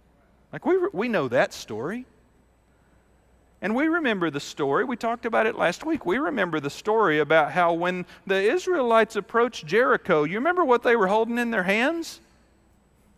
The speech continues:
Trumpets, right? Ram's horn trumpets. And there were a few guys holding the Ark of the Covenant. And what did they do?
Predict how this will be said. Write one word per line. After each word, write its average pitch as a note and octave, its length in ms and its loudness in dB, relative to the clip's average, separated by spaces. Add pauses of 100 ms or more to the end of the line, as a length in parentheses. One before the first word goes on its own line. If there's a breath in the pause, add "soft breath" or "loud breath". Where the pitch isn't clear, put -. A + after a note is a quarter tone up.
(160)
Trumpets, - 840 -6
right? A3 320 2 (480 loud breath)
Ram's A#3 460 2
horn A#3 460 2 (360 loud breath)
trumpets. - 840 -2 (1000)
And C#3 80 -8
there F3 100 0
were F3 100 2
a D#3+ 40 0
few A3 220 -6
guys E3+ 340 4
holding E3+ 260 -4
the C#3 80 -6
Ark E3+ 260 -2
of G3+ 60 -2
the F3+ 60 -2
Covenant. A2+ 460 -2
And F3+ 80 -12
what A#3+ 120 -2
did E4+ 120 -6
they C#4+ 140 -2
do? A3 300 -6